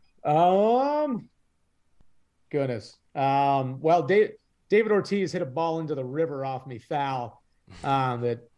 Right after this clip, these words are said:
Speaker 1: put the fear of God in me. So,
Speaker 2: <laughs>
Speaker 1: um, I mean, him, the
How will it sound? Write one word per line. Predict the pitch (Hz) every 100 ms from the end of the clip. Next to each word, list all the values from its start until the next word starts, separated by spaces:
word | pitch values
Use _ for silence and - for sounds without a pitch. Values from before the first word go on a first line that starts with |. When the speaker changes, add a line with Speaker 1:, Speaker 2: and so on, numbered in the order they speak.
| _ _ _ _
Speaker 1:
put | 180 175
the |
fear | 135 160 143
of | 120
God | 139 135
in | 127 110
me. | 113
So, | 104 139 120 113 135 - _ _
Speaker 2:
<laughs> | _ _ _ -
Speaker 1:
um, | 143 139 131 123 110 107 - 139
I | 151
mean, | 165
him, | 147 175 185 185 175 165 - _ -
the | 135 151 143 139 135